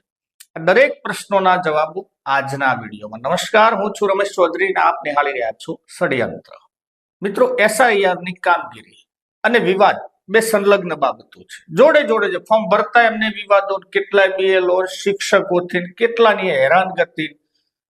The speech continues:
નાગરિકોને ઘરે ઘરે જઈને ફોર્મ ભરવાના, આ બધું જ ચાલતું જ રહે છે. પણ છતાં એસ આઈ આર ની કામગીરી હંમેશા વિવાદમાં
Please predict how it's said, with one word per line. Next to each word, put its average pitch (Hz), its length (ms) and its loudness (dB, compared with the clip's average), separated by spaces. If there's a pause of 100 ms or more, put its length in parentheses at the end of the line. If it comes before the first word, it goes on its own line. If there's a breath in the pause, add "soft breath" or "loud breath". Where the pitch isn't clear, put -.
નાગરિકોને 226 760 2
ઘરે 202 320 0
ઘરે 196 240 2
જઈને 190 280 -4 (120)
ફોર્મ 190 260 4
ભરવાના, 165 640 0 (520)
આ 285 80 4
બધું 254 560 2
જ - 260 -12
ચાલતું 277 480 2
જ 151 40 -2
રહે 131 160 0
છે. - 160 -12
પણ - 160 -18
છતાં 277 440 2 (200)
એસ 190 200 2
આઈ 226 140 4
આર 208 140 2
ની 196 160 -6
કામગીરી 190 500 0
હંમેશા 190 420 -6
વિવાદમાં 143 540 -2